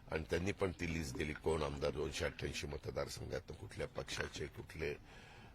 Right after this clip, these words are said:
आमदार निवडून आलेले आहेत, सगळं त्याची माहिती दिलेली आहे. त्याच्यामुळे आता तर आम्हाला एवढं बहुमत आहे की समोर, अ, चंद-, म्हणजे त्यांना आज विरोधी पक्ष नेता करण्या इतपत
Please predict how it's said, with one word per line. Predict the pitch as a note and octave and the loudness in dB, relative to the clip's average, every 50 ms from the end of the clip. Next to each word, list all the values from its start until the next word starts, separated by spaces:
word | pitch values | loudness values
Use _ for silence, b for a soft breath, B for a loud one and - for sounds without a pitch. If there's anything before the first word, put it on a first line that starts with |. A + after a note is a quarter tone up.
| B - | B -6
आमदार | - D#2+ F2 D2 F2 E2 D2 | -4 -2 2 4 4 4 4
निवडून | D2+ D#2+ D#2 D2 D2+ D2 C#2+ | 2 0 0 0 0 2 2
आलेले | C#2+ D2 C#2+ C#2 D2 C#2+ D2 | 2 2 2 2 0 2 2
आहेत, | D2+ D2 - - - - - - - - | 0 0 -2 -6 -6 -4 -2 -2 -2 0
सगळं | - A2 G2+ G2 G2+ | 0 0 2 2 2
त्याची | F2 - F#2 E2 D#2+ E2+ | 2 2 0 0 0 2
माहिती | E2 E2 D#2+ D#2 - - D#2 | 2 2 0 0 -2 -2 -2
दिलेली | C2+ D#2 C#2+ C2 C#2 C#2 D2 | -2 -2 -2 -2 -2 -2 -2
आहे. | - - - - - - - - - - - - - | -4 -6 -6 -10 -12 -16 -14 -10 -6 0 4 4 6
त्याच्यामुळे | - G2 F#2 G2+ G#2 G#2 - - | 6 6 8 8 8 8 6 6
आता | F2 - - G#2 G2+ | 4 6 8 6 6
तर | - - G#2 G2+ | 8 6 4 6
आम्हाला | G2 G2 F#2+ G2+ G2 G2+ | 6 4 6 6 6 6
एवढं | F#2 F2+ F2 D#2+ D#2+ F2 G2 G#2+ G2+ | 6 6 6 6 6 6 6 6 4
बहुमत | F#2 - D#2+ E2+ F2+ F2+ F#2+ F#2+ F2+ - F2 | 4 4 4 6 6 6 6 6 6 6 6
आहे | E2 D#2+ E2 E2+ - - | 6 6 6 4 2 -2
की | E2 E2 | -4 -2
समोर, | - - F2 D#2+ E2 F2+ F#2 F2 D#2 D#2 - B B B B B B B B B - | 0 2 2 4 6 8 8 6 6 2 -6 B B B B B B B B B 2
अ, | D#2 D#2+ D#2+ D#2+ D#2+ D#2+ D2+ D2+ D2+ D2+ D2 C2+ D2 C#2+ C#2 C#2 B1+ - - - - | 4 6 8 8 8 8 8 8 8 6 4 2 -2 -4 -4 -6 -6 -8 -8 -4 0
चंद-, | D#2+ D#2 D#2+ D#2+ D#2+ - - - - | 0 0 2 0 -2 -4 -6 -8 -6
म्हणजे | E2+ E2 D#2 F2+ | -2 2 2 2
त्यांना | E2 - E2+ E2 E2 F#2 F#2+ F#2+ F2+ E2+ - - - - E2+ | 4 4 0 2 6 6 8 8 6 4 0 -6 0 4 4
आज | F2+ F2 D2+ | 4 4 4
विरोधी | D#2+ D2+ F2+ F2 G2 F2+ F#2+ | 2 2 4 4 4 2 2
पक्ष | - G#2 F#2+ - - G2+ | 0 0 2 2 4 4
नेता | F#2+ F#2 F#2 F#2 F2 - G2+ G2 G2 G2 G2 - - - - - - - - - - - - | 4 6 4 4 4 8 10 10 12 10 8 6 0 -12 -16 -14 -16 -16 -12 -12 -12 -6 2
करण्या | - F2 F2 E2 F#2 G2 G2+ | 4 4 4 6 6 6 6
इतपत | - - F2 - - - G2+ | 4 2 -6 -6 0 4 4